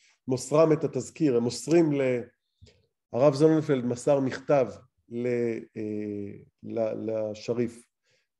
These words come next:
אה, עלי, אה, חוסיין בן עלי, סליחה, אה, והם אומרים שעשו מעשה בוגדים במוסרם את התזכיר, ואפילו לא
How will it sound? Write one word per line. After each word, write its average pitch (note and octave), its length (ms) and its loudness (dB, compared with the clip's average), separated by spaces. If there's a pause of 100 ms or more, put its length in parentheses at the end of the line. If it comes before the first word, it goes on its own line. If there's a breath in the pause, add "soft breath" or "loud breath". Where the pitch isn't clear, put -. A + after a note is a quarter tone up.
(100)
אה, G2+ 280 -6
עלי, C#3+ 360 2 (920)
אה, C#3+ 100 4
חוסיין B2 420 2
בן A2 140 2
עלי, C3 240 -2
סליחה, C#3+ 360 -2 (680 loud breath)
אה, A#2 560 2 (120)
והם B2 240 2
אומרים B2+ 400 4
שעשו A#2+ 400 -2
מעשה C#3+ 320 4
בוגדים C3+ 460 2
במוסרם C3+ 460 -2
את B2+ 120 -8
התזכיר, A2+ 580 -8
ואפילו D3+ 380 0
לא D#3+ 280 6